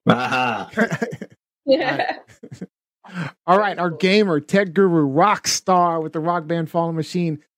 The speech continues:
Speaker 3: coming to you from Sudbury, Ontario, Mister Rob B. Rock.
Speaker 2: What's up? What's up? It's great to be here for another Super Sunday with my T L S family.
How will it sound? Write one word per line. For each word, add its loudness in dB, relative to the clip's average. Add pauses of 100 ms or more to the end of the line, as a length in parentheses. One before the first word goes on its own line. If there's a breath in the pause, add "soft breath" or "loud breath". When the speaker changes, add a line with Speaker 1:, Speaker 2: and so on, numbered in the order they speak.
(180)
Speaker 3:
coming 4
to 0
you 4
from 0
Sudbury, 2
Ontario, 2 (280 loud breath)
Mister 2
Rob 2
B. 4
Rock. 0 (2750 loud breath)
Speaker 2:
What's 2
up? 0
What's 2
up? 4
It's -2
great 0
to -6
be 0
here 2
for -2
another 0
Super 0
Sunday 0
with -2
my -2
T 0
L 2
S -2
family. -2